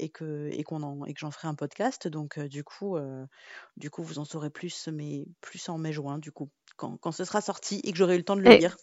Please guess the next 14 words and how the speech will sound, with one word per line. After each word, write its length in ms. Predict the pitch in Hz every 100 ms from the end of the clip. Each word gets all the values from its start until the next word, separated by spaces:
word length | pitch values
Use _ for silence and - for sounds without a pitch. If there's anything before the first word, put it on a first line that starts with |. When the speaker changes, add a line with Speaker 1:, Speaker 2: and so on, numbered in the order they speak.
| 302
Speaker 1:
<laughs> 480 | 320 - - - -
Speaker 2:
exactement. 680 | 226 220 254 - 294 233 - 247
<laughs> 60 | - - - - - 294 - - 285 294 - -
Speaker 1:
Eh 40 | 247
ben, 140 | 277
merci 300 | 277 262 -
beaucoup, 280 | 262 294 427
Chloé, 480 | - 359 294 302 311 -
et, 1080 | 233 233 226 220 220 214 208 208 202 - 208
et 80 |
à 60 | 196
très 140 | -
bientôt, 340 | 202 214 214 320
alors. 380 | 220 190 -